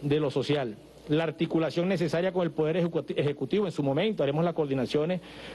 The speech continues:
para encontrarnos con cada uno de los ministros del área social, con el vicepresidente para el área social, compañero profesor Aristóbulo. Y, pero también definimos algunas líneas de trabajo centrales este año dos mil veintiuno. En primer lugar, la batalla contra el covid,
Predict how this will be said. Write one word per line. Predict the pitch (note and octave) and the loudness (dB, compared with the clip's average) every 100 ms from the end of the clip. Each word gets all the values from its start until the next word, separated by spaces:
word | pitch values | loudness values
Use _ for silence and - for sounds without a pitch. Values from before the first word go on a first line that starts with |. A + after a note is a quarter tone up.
| - | -4
para | F3 F3+ | 0 0
encontrarnos | E3 D3 C#3 D3+ E3+ | 0 -2 0 0 0
con | D#3 | 0
cada | C3 D#3 | 0 2
uno | E3 | 2
de | E3 | 2
los | D3 | 2
ministros | C#3 C#3+ F3 | 2 2 2
del | D#3+ | 0
área | C#3+ D3+ | 0 0
social, | C3+ B2 F#3+ E3 | 0 0 0 0
con | D3+ | 0
el | C3+ | 2
vicepresidente | C#3 C#3 B2+ A2+ C3 C#3+ D3+ | 0 0 -2 0 2 2 0
para | D#3 C#3 | 0 0
el | C3 | 2
área | D3 | 0
social, | C#3+ B2 D3 E3 - - - | 0 0 0 -2 -8 -18 -6
compañero | D#3 C#3 B2+ C3 D#3 | -4 -2 0 0 0
profesor | D3+ C3 - C#3+ D#3+ - - - | 0 0 0 0 -2 -8 -20 -6
Aristóbulo. | E3 D3 C3+ - D#3 D#3+ E3+ D#3+ - - - | 0 0 0 0 2 2 2 -2 -8 -8 -4
Y, | D3+ - _ _ _ _ - - - - - - - - - | -4 -6 _ _ _ _ -20 -20 -20 -16 -14 -8 -8 -8 -2
pero | F#3+ G#3 | 0 2
también | G#3 F3+ F3+ | 2 2 2
definimos | F#3+ G#3 F#3 F3+ G3+ A3 - - - | 0 -2 0 2 4 2 -4 -12 -2
algunas | D3+ D#3+ F#3 G3 | 2 2 2 2
líneas | G#3 G3+ | 2 2
de | G3 | 2
trabajo | E3 D#3+ F3 | 2 2 2
centrales | F3 D#3 E3 F3 E3 | 0 0 0 2 0
este | E3+ E3+ | 0 0
año | D#3 E3 E3+ E3+ - - | 2 2 0 -4 -14 -2
dos | E3 D3 | 0 2
mil | D#3+ | 2
veintiuno. | E3 E3 D#3+ C#3+ B2+ G2+ - | 2 0 0 2 0 -4 -4
En | D#3+ D#3+ | -2 0
primer | D#3 F3 G#3+ | 2 2 2
lugar, | G#3+ A3 A#3+ | 0 0 0
la | F3+ E3+ | 0 2
batalla | D#3 E3 F#3+ | 2 0 0
contra | G3 F3 D3+ | 0 0 0
el | C3+ | 0
covid, | F3+ D#3+ A2 | 2 0 -2